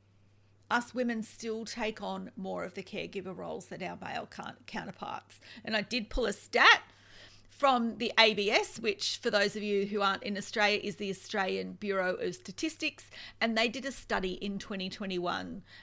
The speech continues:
and I'm gonna quote some stats for you here, which you may or may not be aware of. So on average, females spent four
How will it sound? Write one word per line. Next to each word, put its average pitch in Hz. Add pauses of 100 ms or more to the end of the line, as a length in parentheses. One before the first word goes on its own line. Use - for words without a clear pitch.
(160)
and 190
I'm 190
gonna 185
quote -
some 196
stats -
for 165
you 180
here, -
which -
you 233 (280)
may 208
or 214
may 196
not -
be -
aware 73
of. -
So 254
on 330 (100)
average, 202 (160)
females 277
spent - (180)
four 262